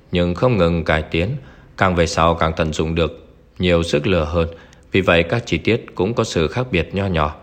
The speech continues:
Nếu là lò hồ lô thì bên dưới bầu lửa sẽ có một cửa nhỏ ngang với mặt đất, dùng để quạt gió thêm củi. Về sau lò nén bỏ thiết kế này đi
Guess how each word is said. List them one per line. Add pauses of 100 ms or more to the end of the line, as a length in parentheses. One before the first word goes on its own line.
(680)
Nếu
là
lò
hồ
lô
thì
bên
dưới
bầu
lửa
sẽ
có
một (100)
cửa
nhỏ
ngang (400)
với
mặt
đất, (440)
dùng
để
quạt
gió
thêm
củi. (680)
Về
sau
lò
nén
bỏ
thiết
kế
này
đi